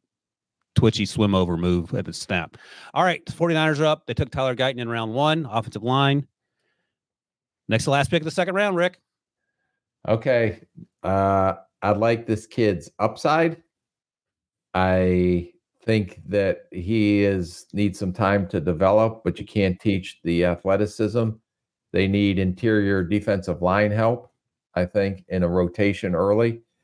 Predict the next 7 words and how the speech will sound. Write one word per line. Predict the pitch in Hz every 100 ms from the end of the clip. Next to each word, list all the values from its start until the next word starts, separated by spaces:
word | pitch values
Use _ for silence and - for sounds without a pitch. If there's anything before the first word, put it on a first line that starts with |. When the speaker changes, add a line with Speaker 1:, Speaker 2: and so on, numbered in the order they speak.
| _ _ _
Speaker 2:
So | - 98 95 92 90
I'm | - 107
gonna | 107 107 98
go | 90 101 101 101 98 87
with, | 98 98 90 _ _ _ _ _ _
is | 85
it | 85